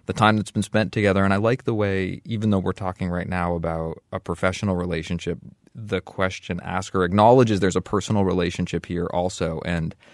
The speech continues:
paying some attention to that and how you maintain that relationship well, even though you might be ending this professional relationship, I think is where the right level of kindness and that benevolent truth is an important dosage to get right.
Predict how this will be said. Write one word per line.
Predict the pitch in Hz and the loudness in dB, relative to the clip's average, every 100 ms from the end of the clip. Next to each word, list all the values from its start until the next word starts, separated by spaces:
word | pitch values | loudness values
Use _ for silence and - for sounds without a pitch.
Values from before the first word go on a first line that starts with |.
| - - | -18 -4
paying | 92 95 | -2 0
some | 95 87 | 0 0
attention | - 92 - 95 | 0 -4 -2 -2
to | 90 | 0
that | 87 87 82 | 0 0 -4
and | 85 | -6
how | 90 85 | -2 -2
you | 87 87 85 85 82 85 - _ _ - - | -2 -4 -4 -4 -4 -6 -12 _ _ -20 -6
maintain | 98 95 104 95 | -4 -2 0 2
that | 92 87 | 2 2
relationship | 113 107 101 104 98 92 | 2 2 0 -4 -4 0
well, | 98 92 | 2 2
even | 92 92 | 2 0
though | |
you | 90 | 0
might | 87 90 | -2 -4
be | 90 | -4
ending | 92 92 92 87 | 0 2 2 0
this | 85 | -4
professional | - 90 90 - 92 | -6 -2 -2 0 -2
relationship, | 90 92 - - 80 - - - | -2 -2 -4 -6 -8 -6 -8 -8
I | 104 | -4
think | 127 120 | 0 0
is | 123 | 2
where | 113 110 107 98 - - - - _ - | 6 8 6 4 -10 -20 -20 -20 _ 2
the | 127 | 8
right | 127 117 | 10 10
level | 107 110 107 117 110 | 8 8 8 8 6
of | - | 4
kindness | - 107 120 139 - | 2 4 4 2 2
and | 123 | 2
that | 120 | 4
benevolent | 113 120 117 117 107 | 4 4 2 0 -2
truth | - 113 104 | -2 -2 -2
is | 95 98 - | -4 -8 -6
an | 107 | -2
important | 95 - 95 90 | -2 2 0 2
dosage | 87 82 - - - | -2 -4 -4 -10 -8
to | 85 | -8
get | - | -6
right. | - - | -8 -10